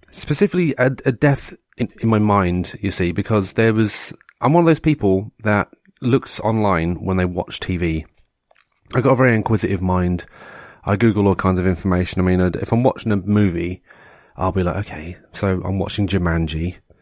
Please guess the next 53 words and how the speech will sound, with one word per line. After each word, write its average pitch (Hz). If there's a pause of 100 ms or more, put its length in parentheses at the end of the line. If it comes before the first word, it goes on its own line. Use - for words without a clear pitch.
(320)
I'll 92
look 95
at 85
the 92
trivia. 82 (260)
I'll 85
see 90
how 90
it 87
did 85
in 87
the 85
box -
office. 85
And -
all, 196
all 208
this, 202
I'm 160
one 175
of -
those 131
weird 131
people. 95
I 92
just 101
like 147
information. 101
I, 90
I, 101 (260)
I'm 123
one 151
of -
those 156 (180)
people 135
that 95
are 98
very 113
good 104
at -
pub -
quizzes. 85 (400)
I'm 98
a 98
very 113
good 101
pub 104
quizzer. 80 (920)
And 117
also 107
at -
quiz 120
shows. 73